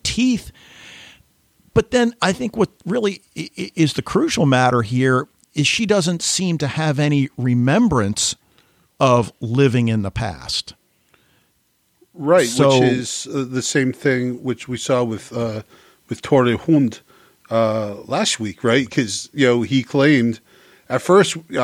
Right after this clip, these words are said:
Speaker 2: don't know if we believed him when he claimed he didn't remember anything, but then I think as the episode went on, we realized he actually did not remember anything from before and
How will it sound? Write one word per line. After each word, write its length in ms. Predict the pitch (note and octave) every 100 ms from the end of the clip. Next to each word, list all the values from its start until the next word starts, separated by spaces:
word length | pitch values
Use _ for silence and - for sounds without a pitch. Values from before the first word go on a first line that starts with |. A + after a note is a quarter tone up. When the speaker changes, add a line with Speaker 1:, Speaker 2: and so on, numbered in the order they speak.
| C3+
Speaker 2:
don't 140 | C#3
know 120 | C3+
if 80 | A#2+
we 80 | C3
believed 480 | G2+ G#2 C#3+ F#3 A2+
him 80 |
when 100 | A2
he 80 | A2
claimed 280 | - B2+ G#2+
he 40 |
didn't 180 | A2+ A2+
remember 360 | G#2+ A2 D3+ G#2+
anything, 280 | G2 - G2
but 80 | F#2+
then 180 | A2+
I 60 | A2
think 340 | - A2 F#2 - - - -
as 240 | A#2+ A2+
the 100 | A#2+
episode 520 | A2 A2 - A#2 G#2
went 180 | A2 G#2+
on, 180 | C3 D3+
we 120 | G#2+
realized 340 | A2 A2 G#2+
he 140 | C3 A#2
actually 340 | A2 - B2
did 240 | G2 A2 F#2
not 260 | G#2+ C#3+
remember 640 | A2 G#2 G2+ G2 F#2 F2+ - - - - _ _ A#2
anything 420 | A2 G2+ A2+ G2+
from 260 | - G#2
before 640 | F#2+ G2 - G2+ F#2+ G2+ - - _ _ -
and 280 | G#2+ G2+ G2+